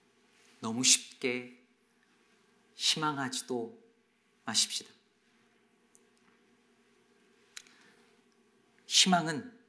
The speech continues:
저 낮은 곳에 있습니다. 낮아지고 있다면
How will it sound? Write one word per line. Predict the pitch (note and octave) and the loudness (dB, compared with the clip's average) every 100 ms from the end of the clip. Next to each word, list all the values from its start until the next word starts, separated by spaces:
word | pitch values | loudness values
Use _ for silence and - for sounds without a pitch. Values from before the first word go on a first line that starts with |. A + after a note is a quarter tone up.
| _ _ _ _ _ _ _ - _ _ _ _ _ _ _ _ _ - _ _ _ _ _ _ _ - - - | _ _ _ _ _ _ _ -20 _ _ _ _ _ _ _ _ _ -20 _ _ _ _ _ _ _ -20 -20 -2
저 | - F#3+ | -2 0
낮은 | E3 G#2 C3+ B2+ | -2 -2 -4 -4
곳에 | A2 - | -6 -6
있습니다. | G#2 - B2 - _ _ _ _ _ _ _ _ _ _ _ _ _ _ _ _ _ - - - - - - - | -6 -8 -10 -18 _ _ _ _ _ _ _ _ _ _ _ _ _ _ _ _ _ -20 -20 -20 -20 -20 -20 -14
낮아지고 | A2+ G#2 D#3+ - G3+ G3+ G#3 - F#3+ G3+ F#3+ | 0 2 6 8 8 8 8 8 8 8 6
있다면 | - A#2+ G#2+ A#2 A#2 | 6 -6 -8 -8 -10